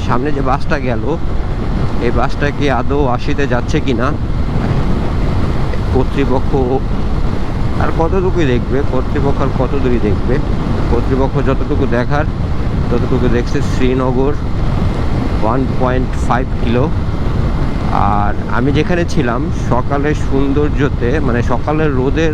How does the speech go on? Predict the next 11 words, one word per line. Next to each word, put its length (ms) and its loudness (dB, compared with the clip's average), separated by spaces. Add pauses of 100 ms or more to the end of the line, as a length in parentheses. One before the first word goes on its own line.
(160)
আভায় 440 0 (720)
সৌন্দর্যটা 640 2 (140)
জোস 340 2
লাগতেছে, 440 0 (120)
জোস, 520 0
জোস। 400 0 (720)
সামনেই 420 0
একটা 180 -2 (120)
ট্রেন 220 2
লাইন 240 0
আছে, 400 0